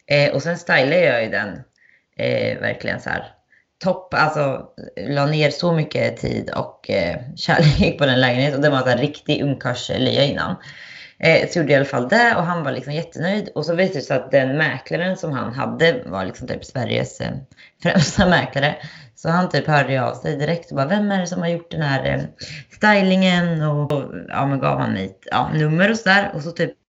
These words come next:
ringde han mig direkt och frågade om han typ kunde anlita mig. Han bara: "Men har du bolag och jobbar du med det här?" Och jag bara: "Ja, absolut, det är bara <laughs> att ringa mig." Hade liksom aldrig gjort det där innan.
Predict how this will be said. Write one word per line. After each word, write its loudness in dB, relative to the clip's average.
ringde -2
han -2
mig -4
direkt -2
och -16
frågade -2
om 0
han 0
typ -14
kunde -2
anlita 0
mig. -4
Han 0
bara: 0
"Men 4
har 6
du 6
bolag 0
och 4
jobbar 2
du 6
med 4
det 4
här?" 2
Och -2
jag 0
bara: 0
"Ja, -2
absolut, 0
det -4
är 0
bara 2
<laughs> -18
att -2
ringa -6
mig." -4
Hade -2
liksom -8
aldrig -6
gjort -4
det 2
där 6
innan. 0